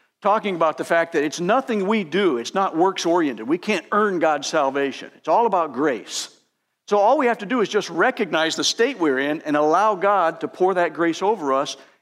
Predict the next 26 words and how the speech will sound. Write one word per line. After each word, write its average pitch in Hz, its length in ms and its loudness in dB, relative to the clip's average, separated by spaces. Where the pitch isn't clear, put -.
and 101 120 -10
that's 190 260 0
how 175 100 -2
we 165 100 2
get 147 180 -2
rescued. 143 480 -4
That's 120 180 -8
how 143 140 -4
we 139 120 -6
get 123 220 -8
saved. 95 400 -8
So 190 180 2
two 240 260 0
ropes 240 280 2
and 202 80 0
a 185 40 -4
pulley, 190 280 0
keep 220 240 -8
that 226 140 2
in 202 120 0
your 180 100 0
mind 170 340 0
as 151 120 -2
you 170 60 -6
think 202 240 -2
about 170 340 0